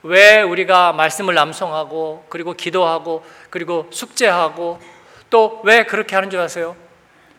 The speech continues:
예, 말씀이 더 깊은 곳에, 깊은 곳에 담겨서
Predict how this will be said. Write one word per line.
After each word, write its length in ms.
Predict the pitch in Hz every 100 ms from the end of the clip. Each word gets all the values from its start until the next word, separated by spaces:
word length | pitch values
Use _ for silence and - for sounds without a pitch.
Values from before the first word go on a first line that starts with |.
| -
예, 280 | 165 147 - - - - - - - _ _
말씀이 480 | 175 180 226 202 196
더 120 | 202
깊은 380 | 214 214 - 247
곳에, 240 | 220 233
깊은 320 | 226 214 233 202
곳에 220 | 190 196
담겨서 520 | 165 156 151 -